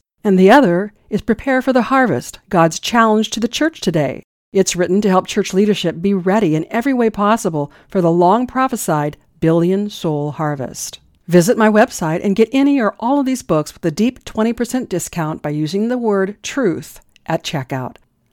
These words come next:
I also welcome donations, but for now they're not tax deductible. However, I'm working on that, so listen in the weeks to come and you'll learn more about how you can support me through donations that will be tax deductible.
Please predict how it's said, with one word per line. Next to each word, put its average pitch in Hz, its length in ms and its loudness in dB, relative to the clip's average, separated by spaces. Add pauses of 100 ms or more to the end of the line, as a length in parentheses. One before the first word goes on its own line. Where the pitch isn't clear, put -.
(140)
I 208 140 2
also 269 300 4
welcome 220 360 2
donations, 175 560 0
but 190 160 -6
for - 100 -8
now 226 320 0
they're 170 160 0
not 185 340 0
tax 160 300 -4
deductible. 147 500 -6 (200)
However, 165 420 2
I'm 147 120 -2
working 214 300 0
on 147 180 -6
that, 147 260 -8
so 180 260 0 (200)
listen 277 360 0
in 247 80 0
the 226 80 0
weeks 220 160 -2
to - 140 -10
come 170 340 -4
and 156 80 -2
you'll 190 160 0
learn 202 240 0
more 202 300 0
about 151 220 -4
how 170 120 -4
you 185 140 -2
can 208 120 -4
support - 360 -6
me 208 160 -2
through 202 160 -2
donations 170 640 0
that 165 200 -2
will 226 200 2
be 135 240 -6
tax 143 260 -8
deductible. 147 640 -8